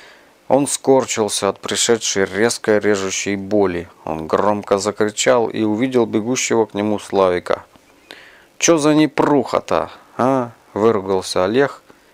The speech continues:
и перевернулся на спину. «Прорвёмся, недалеко уж осталось», — прокричал Славик и сел с ним рядом. Вода, бьющаяся о камни, издавала такой грохот,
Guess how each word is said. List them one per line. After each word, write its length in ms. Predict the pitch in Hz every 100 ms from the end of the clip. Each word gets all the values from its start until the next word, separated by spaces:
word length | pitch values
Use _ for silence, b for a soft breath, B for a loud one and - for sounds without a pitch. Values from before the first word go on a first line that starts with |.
| b -
и 100 | 127
перевернулся 800 | 131 123 117 113 113 113 - 104
на 220 | 95 90
спину. 400 | - - - - - _ _ _ _ _ B B B B B B -
«Прорвёмся, 1120 | 107 107 110 117 131 139 135 - 113 104 82 - -
недалеко 720 | 101 110 120 117 107 135 135
уж 140 | 120 104
осталось», — 640 | 98 - 101 92 78 - -
прокричал 640 | 92 - 87 - 92 82
Славик 560 | - 104 117 120 110 98
и 40 |
сел 340 | - - 101 98
с 120 | -
ним 200 | 95 95
рядом. 460 | 87 71 104 - - _ _ _ b b b b b b b b b _ -
Вода, 440 | 92 107 143 175
бьющаяся 720 | 123 123 117 - 101 - 92
о 40 | 90
камни, 540 | - 131 139 127 101
издавала 480 | 101 101 110 110 95
такой 400 | - 90 139 160
грохот, 640 | 139 123 107 - 87 -